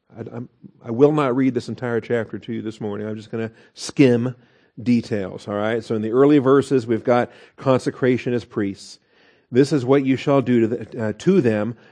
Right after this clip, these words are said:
to consecrate them to minister as priests to me. Take one young bull and two rams without blemish." So animals are gonna die here. <laughs> But you're getting priests ready to serve, ready to minister.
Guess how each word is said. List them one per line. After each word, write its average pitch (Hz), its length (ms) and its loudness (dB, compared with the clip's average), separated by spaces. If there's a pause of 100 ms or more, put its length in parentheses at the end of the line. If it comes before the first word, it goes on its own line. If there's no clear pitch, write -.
to 131 100 -2
consecrate 139 640 0
them 117 220 -2
to 127 100 -4
minister 185 640 4
as 160 220 2
priests 147 640 -2
to - 140 -4
me. 123 440 -2 (580)
Take 127 240 2
one 123 280 4
young 170 340 4
bull 139 360 6
and 113 120 -2
two 156 200 6
rams 139 360 0
without 127 340 0
blemish." 113 560 -4 (120)
So 107 320 -6 (340)
animals 123 340 0
are 127 60 0
gonna 139 160 0
die 123 260 2
here. 113 340 -4 (200)
<laughs> - 760 -10
But 151 160 8
you're 147 160 4
getting 156 520 8 (100)
priests 165 640 2
ready 151 380 6
to 160 200 0
serve, 131 640 2
ready 143 340 4
to 160 220 2
minister. 147 720 0